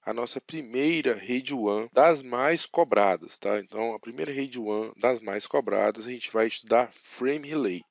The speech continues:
A gente viu aqueles parâmetros, né? E agora vai ficar mais fácil a gente estudar. Então, vai, vai ser mais raro eu citar algum termo que você não tenha se familiarizado nas aulas de conceitos anteriores, tá? Então, vamos lá.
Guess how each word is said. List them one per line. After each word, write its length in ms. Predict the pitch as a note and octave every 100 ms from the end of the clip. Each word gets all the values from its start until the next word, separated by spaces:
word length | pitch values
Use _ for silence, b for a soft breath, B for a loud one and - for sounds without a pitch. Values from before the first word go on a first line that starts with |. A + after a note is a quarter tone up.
| _ _
A 80 | G2+
gente 240 | A2+ -
viu 180 | A2+ A#2
aqueles 320 | A2 - G#2+
parâmetros, 800 | - G#2+ G#2+ A2+ C3+ C#3 A2+ G#2+
né? 220 | A2 A#2+ C#3 B B B
E 60 | D#3
agora 220 | C#3+ A#2+
vai 100 | C3+
ficar 220 | - C3+
mais 260 | C3 E3+ -
fácil 460 | B2 A#2+ C3 -
a 20 | C3
gente 280 | B2+ C3
estudar. 420 | - C#3+ A2+ F#2+ F2+
Então, 180 | -
vai, 140 | A#2 A#2
vai 140 | G#2+
ser 180 | G#2+ B2
mais 320 | B2 D3 C3
raro 480 | G#2+ A#2+ B2+ B2 G#2
eu 180 | G#2+ G#2+ _ _ _ -
citar 300 | - - G#2
algum 260 | G#2+ E3+
termo 360 | F#3+ A#2 C#3 C#3
que 80 | C#3+
você 220 | D3 C#3
não 140 | C#3+
tenha 160 | - C3
se 80 | -
familiarizado 840 | C3 C3 B2 B2 A2 G#2+ A#2 C3+ _ _ -
nas 540 | A#2+ B2 A#2+ A2+ -
aulas 440 | - G#2+ A2 A#2+ -
de 120 | -
conceitos 760 | - C3 - G#2 G2+ - - -
anteriores, 640 | A#2+ A2 A#2+ B2+ D2+ - -
tá? 240 | G#2+ C#3 B B B B B
Então, 100 | -
vamos 220 | F#3+ G#3+ F#3+
lá. 180 | F#2